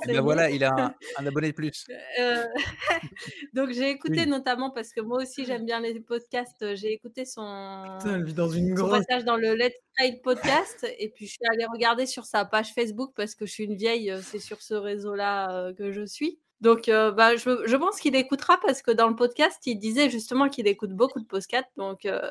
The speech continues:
Speaker 2: de podcasts, donc salut Casquette Verte. Heu, donc dans son interview, c'est vrai que, mmh, il y avait plein de trucs où, où j'avais envie de réagir. Déjà, au tout début, il se présente, il raconte ses études et à la fin de son master, il dit : «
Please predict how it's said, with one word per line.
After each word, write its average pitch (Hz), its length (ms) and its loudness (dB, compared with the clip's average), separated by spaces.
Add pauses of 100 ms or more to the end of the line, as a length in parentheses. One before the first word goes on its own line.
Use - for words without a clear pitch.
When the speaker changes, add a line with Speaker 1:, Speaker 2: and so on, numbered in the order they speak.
(220)
Speaker 2:
de 214 100 4
podcasts, 220 440 2
donc 190 200 -2
salut 202 520 -2
Casquette 185 340 -4
Verte. - 300 4 (500)
Heu, 202 500 8
donc 233 240 6
dans 254 160 10
son 254 220 2
interview, 269 520 4
c'est 254 200 -2
vrai 233 240 2
que, 214 300 2
mmh, 202 240 -6 (120)
il 220 80 -4
y 220 40 6
avait 196 220 4
plein 277 200 4
de 262 60 4
trucs 277 280 -12
où, 233 120 -2 (340)
où 220 120 -2
j'avais 202 260 4
envie 208 220 0
de 226 60 4
réagir. 214 440 4 (500)
Déjà, 254 260 10
au 277 60 6
tout 269 120 -2
début, 240 280 4
il 302 80 0
se - 100 -12
présente, 247 640 0 (220)
il 247 120 2
raconte 240 360 8
ses 240 260 -4
études 320 340 0 (460)
et 254 200 6
à 226 100 8
la 247 120 4
fin 311 160 -4
de 302 60 2
son 294 140 -2
master, 302 500 0
il 254 160 -4
dit : « 330 320 -2